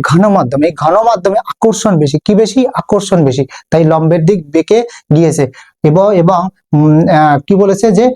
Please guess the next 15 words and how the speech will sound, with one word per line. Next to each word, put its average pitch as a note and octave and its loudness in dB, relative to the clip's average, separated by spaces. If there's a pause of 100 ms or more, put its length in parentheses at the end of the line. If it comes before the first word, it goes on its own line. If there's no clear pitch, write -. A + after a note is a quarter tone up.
(160)
এখানে F3 0
আলো F3+ 0 (300)
বেশি D#3 0 (100)
গতিতে D#3+ 0 (220)
মানে F#3+ 0
কি G#3 0 (400)
চলাচল F3 -2 (140)
করতে E3+ -2 (240)
পারে। D3+ -2 (380)
এবার F3+ 0
দেখো B2+ -6 (260)
কি - -2
বলেছে, A#2+ -2 (160)
মেইন D3+ 2
কথা, A2+ -6